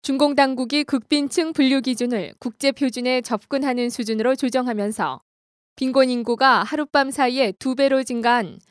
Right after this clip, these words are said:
팔천만 명으로 늘게 됐습니다. 세계은행이 극빈층 기준을 하루 수입이 일 달러를 최저 기준으로 규정했지만 준공당국은 지금까지 이보다 낮은 수준으로 극빈층을 분류해왔습니다.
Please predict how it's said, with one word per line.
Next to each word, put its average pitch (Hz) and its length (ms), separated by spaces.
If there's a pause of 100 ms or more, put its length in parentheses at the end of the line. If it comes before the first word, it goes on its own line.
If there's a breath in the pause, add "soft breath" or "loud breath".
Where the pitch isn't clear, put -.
(120)
팔천만 294 640
명으로 208 380
늘게 262 320
됐습니다. 175 840 (880)
세계은행이 294 760
극빈층 294 640
기준을 262 600
하루 294 280
수입이 277 360
일 240 220
달러를 254 640
최저 269 360
기준으로 226 460
규정했지만 226 840 (420)
준공당국은 254 880
지금까지 262 680 (300)
이보다 240 360
낮은 226 440
수준으로 254 520
극빈층을 233 840
분류해왔습니다. 196 1200